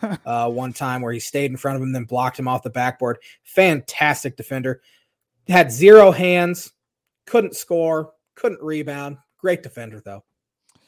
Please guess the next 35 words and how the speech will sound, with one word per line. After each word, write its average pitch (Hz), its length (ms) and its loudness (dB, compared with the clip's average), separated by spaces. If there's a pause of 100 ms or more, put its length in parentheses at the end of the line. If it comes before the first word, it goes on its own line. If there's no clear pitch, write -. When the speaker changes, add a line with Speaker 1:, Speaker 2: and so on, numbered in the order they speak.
(760)
Speaker 1:
One 190 140 -8
of 190 60 -6
my 202 140 -2
all-time 190 440 -2
favorite 208 300 -2
Illini, 175 340 -2
Speaker 2:
Oh, 151 160 -6
Speaker 1:
Jalen 254 480 0
Speaker 2:
boy. - 60 -8
Speaker 1:
Tate. 208 280 0 (360)
Speaker 2:
Knew 156 140 -2
that 156 180 -2
was - 100 -16
coming. 139 380 -10 (320)
Um, 156 680 -2 (380)
<laughs> - 400 -20
one 226 220 -2
of 190 40 0
the 185 60 2
worst 180 320 0
shooting 170 480 -4
guards 135 340 -6
I've 127 120 -8
ever 120 160 -10
seen. 131 260 -14
He 127 80 -10
went 123 140 -14
six 175 280 -6
for 135 140 -10
fifty-seven 139 720 -6
from 113 160 -12
three 127 380 -6
in 120 80 -8
his 113 120 -10
career. 110 560 -6